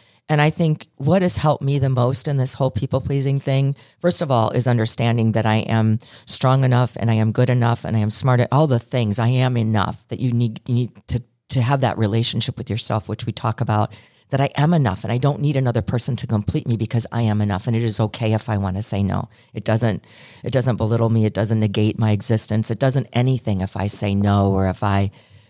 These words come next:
whatever, if I, if I can't do something that someone's asking me to be, but asking me to do. But also what is so important in that is that if, if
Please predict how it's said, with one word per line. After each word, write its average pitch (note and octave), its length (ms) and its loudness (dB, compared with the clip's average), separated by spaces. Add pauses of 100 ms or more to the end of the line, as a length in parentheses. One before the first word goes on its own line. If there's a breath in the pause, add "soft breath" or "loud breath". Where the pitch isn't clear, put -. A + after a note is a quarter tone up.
(220 soft breath)
whatever, - 520 -2
if - 180 -2
I, G#2 220 2
if A2 140 -2
I A2 80 2
can't A#2 340 -4
do A2 160 -2
something G#2 360 -2
that G2 100 -6
someone's G2 320 -2
asking F#2+ 300 -4
me F2 120 -4
to - 60 -10
be, F2+ 80 -6
but - 280 -2 (420)
asking B2 280 0
me G#2 80 2
to A2+ 140 -2
do. C3 320 4
But B2+ 220 0 (600 loud breath)
also G#3+ 460 4
what C#3 180 2
is C3 140 2
so D3 240 0
important C#3 440 0
in F3 100 4
that F#3 280 4
is D#3 220 2
that C#3 240 2 (640 loud breath)
if, D#3+ 180 0 (200)
if C#3+ 160 0